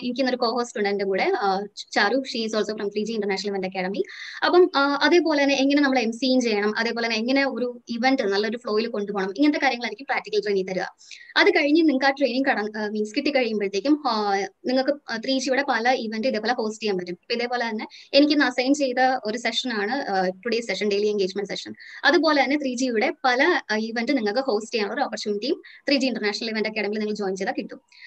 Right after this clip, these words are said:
ഓക്കെ, പിന്നെ നിങ്ങൾ എന്തൊക്കെയായിരിക്കും പഠിക്കുക? നിങ്ങൾ ഇവന്റ് മാനേജ്മെന്റ്, ഒരു അതിന്റെ A to Z. ഇപ്പൊ എന്ന് വെച്ചിട്ടുണ്ടെങ്കിൽ നമ്മളൊരു event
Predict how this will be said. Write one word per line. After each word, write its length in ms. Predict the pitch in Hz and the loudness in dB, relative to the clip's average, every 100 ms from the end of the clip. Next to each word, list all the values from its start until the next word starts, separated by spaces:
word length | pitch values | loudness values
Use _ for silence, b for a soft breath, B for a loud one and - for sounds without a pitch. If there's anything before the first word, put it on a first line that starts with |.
| B - | B -2
ഓക്കെ, 200 | 285 233 | 0 0
പിന്നെ 200 | - 339 | 4 6
നിങ്ങൾ 160 | 349 | 6
എന്തൊക്കെയായിരിക്കും 500 | 330 294 320 277 285 | 4 2 0 -2 -2
പഠിക്കുക? 400 | 262 202 185 - - | -4 -2 -4 -6 -4
നിങ്ങൾ 160 | 247 277 | 0 0
ഇവന്റ് 340 | 269 320 285 | 4 6 6
മാനേജ്മെന്റ്, 440 | 196 196 196 202 | 4 0 -2 -2
ഒരു 220 | 254 254 - - | 0 -2 -2 0
അതിന്റെ 160 | 269 | 2
A 260 | 254 269 285 | 2 2 0
to 80 | 247 | 0
Z. 140 | 214 | 0
ഇപ്പൊ 240 | 185 220 247 | -4 -4 -4
എന്ന് 100 | 247 | -4
വെച്ചിട്ടുണ്ടെങ്കിൽ 380 | 254 240 254 | -4 -2 -2
നമ്മളൊരു 320 | 254 233 254 262 | -2 0 0 0
event 640 | 233 247 262 294 294 _ | -2 -2 0 0 -2 _